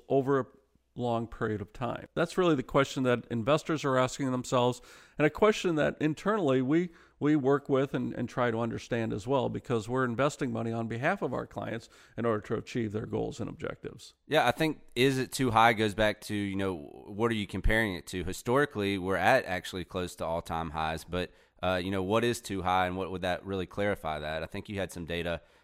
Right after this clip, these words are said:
Speaker 2: on kinda historically on some things you could look at.
Speaker 1: Well, one of the things that we look at, investment professionals utilize, is something called the Shiller S and P five hundred P E ratio,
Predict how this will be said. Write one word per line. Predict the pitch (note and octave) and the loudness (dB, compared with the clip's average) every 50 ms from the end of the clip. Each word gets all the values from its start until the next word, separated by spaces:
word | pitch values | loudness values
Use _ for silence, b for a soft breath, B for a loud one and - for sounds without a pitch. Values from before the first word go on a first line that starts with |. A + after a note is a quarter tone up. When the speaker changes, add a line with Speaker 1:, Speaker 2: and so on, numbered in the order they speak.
| b b - | b b -14
Speaker 2:
on | F2 E2 | -10 -6
kinda | F#2 F2+ F2 F2+ E2+ - _ - | -4 -4 -4 -6 -8 -12 _ -12
historically | F#2 F2 - - G#2 G#2 G#2 F#2+ - F#2 F2 E2+ | -10 -10 -8 -4 -2 -2 -2 -2 -4 -4 -4 -4
on | E2+ E2+ E2 | -4 -4 -6
some | - - E2+ E2 | -8 -8 -10 -10
things | - E2+ E2 E2 - | -8 -8 -10 -8 -8
you | E2 D#2 | -10 -10
could | D#2+ D2+ | -10 -10
look | D#2 D#2 - - | -10 -10 -8 -6
at. | D#2 D#2+ D#2+ - _ _ _ _ _ - | -4 -4 -4 -6 _ _ _ _ _ 0
Speaker 1:
Well, | - F3 | 4 4
one | F#3 A3+ B3 | 6 6 6
of | B3 | 4
the | A#3+ | 4
things | - - D#3+ D3+ C3+ B2 | 4 4 4 4 4 4
that | D3 B2+ - | 4 4 4
we | B2 C3 | 6 4
look | A#2+ B2 A#2+ - - | 4 4 4 4 4
at, | B2 B2 B2+ - - | 4 4 4 2 0
investment | A2+ A2 B2 A#2 - - A#2+ A2+ - | 2 4 4 4 4 2 0 0 2
professionals | - A#2 - B2 A2 A2 - B2+ A#2+ A#2 A2 G2+ F#2+ | 0 2 4 2 2 2 0 -2 -2 0 -2 -2 -2
utilize, | A2+ A#2 A#2 A2 A2+ A2+ A2+ A2+ A#2 A2+ - | 0 0 0 2 2 2 2 2 0 0 -2
is | B2 - | -4 -4
something | - E3+ E3 D#3+ D3+ | -2 -4 -4 -4 -6
called | - - D3+ D3 C#3 C3+ B2+ | -2 2 2 4 4 2 2
the | C3+ B2+ A#2+ | 0 -2 -2
Shiller | - - - - E3 D#3+ D#3 D3+ D3+ D3 D3 C#3 | -4 -6 -4 -2 0 2 2 4 2 2 2 2
S | - C#3 C#3 - | 2 2 2 2
and | D3 C#3 - | 0 -2 0
P | - C#3+ C3+ C3 | 2 2 2 2
five | - C#3+ B2+ B2 A#2 | 2 2 2 2 2
hundred | - C3 C3 C3 A#2+ B2 B2 A#2+ A#2+ G#2+ A2 G#2+ - - - - | 0 -2 0 0 0 2 2 2 0 -2 -4 -8 -10 -12 -8 -4
P | - - B2+ A#2+ - G2+ A#2 A2+ | -2 -2 -2 -2 -2 -2 -2 -2
E | |
ratio, | A2 G#2+ G#2+ G#2+ - - - G#2 G#2 G#2 G2+ | 0 0 0 -2 -2 -4 -4 -2 -2 -2 -4